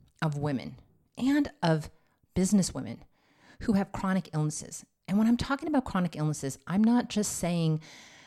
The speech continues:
like, you know, things like people, like, have cancer, you know, the bad types of chronic illnesses. There is a lot of chronic illness. Okay.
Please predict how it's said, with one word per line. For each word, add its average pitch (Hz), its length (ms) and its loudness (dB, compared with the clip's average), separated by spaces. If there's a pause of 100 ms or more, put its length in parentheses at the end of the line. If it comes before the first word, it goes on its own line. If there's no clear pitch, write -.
(140)
like, 160 180 -4
you 165 60 2
know, 143 220 4 (320)
things 190 240 2
like 151 140 -6
people, 175 200 -6
like, 143 120 -6
have - 160 -14
cancer, 190 580 0 (240)
you 180 100 2
know, 160 260 4
the 156 80 2
bad 143 440 -2
types - 280 -10
of - 80 -16
chronic 135 300 -6
illnesses. - 400 -10 (120)
There 196 340 2
is 214 160 0 (100)
a 160 140 -2
lot 151 680 -4 (540)
of 151 140 -8
chronic 139 420 -4
illness. 131 460 -4 (1000)
Okay. 156 300 -4